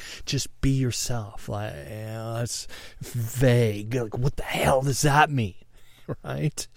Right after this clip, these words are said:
And I think the main thing is that self-help can be a lot of really, like, red lizard help, <laughs> right? Or, uh, alter ego help. I even heard a guy who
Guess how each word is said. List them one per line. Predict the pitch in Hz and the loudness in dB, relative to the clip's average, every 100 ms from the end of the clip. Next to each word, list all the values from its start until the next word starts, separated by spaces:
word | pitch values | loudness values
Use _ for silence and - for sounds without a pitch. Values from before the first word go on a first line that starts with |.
| - | 2
And | 139 | 6
I | 135 | 12
think | 156 147 | 12 12
the | 123 | 10
main | 120 131 147 139 | 10 12 12 12
thing | 127 101 98 | 10 10 6
is | 101 104 104 - | 2 2 2 2
that | 110 101 | 2 4
self-help | - - 135 135 - 110 110 - | 8 10 10 10 8 8 6 6
can | - 117 | 8 8
be | 110 117 110 110 113 | 8 8 8 6 4
a | 104 | 4
lot | 107 107 113 113 | 4 8 8 8
of | 110 101 | 6 6
really, | 113 117 110 107 | 6 6 6 4
like, | 113 104 - - | 4 2 0 -4
red | 123 120 117 | 2 4 6
lizard | 117 123 113 87 | 8 8 8 6
help, | - 85 80 - | 6 4 0 0
<laughs> | 98 - | 0 2
right? | 113 185 - - - - - | 2 2 6 6 6 0 4
Or, | - 131 120 117 - - - | 8 10 10 8 4 -6 -8
uh, | 208 156 - 190 202 | -4 -2 -2 -2 -2
alter | 135 156 147 - 151 160 | 4 8 10 12 12 12
ego | 160 165 147 143 113 | 10 8 10 10 8
help. | 101 98 98 90 127 | 6 4 4 2 6
I | |
even | 156 160 160 | 8 8 6
heard | 147 151 147 | 4 2 2
a | |
guy | 131 143 139 139 143 143 135 - - - - | 2 4 6 6 8 8 6 2 -6 -12 2
who | - 139 131 123 | 6 6 4 -2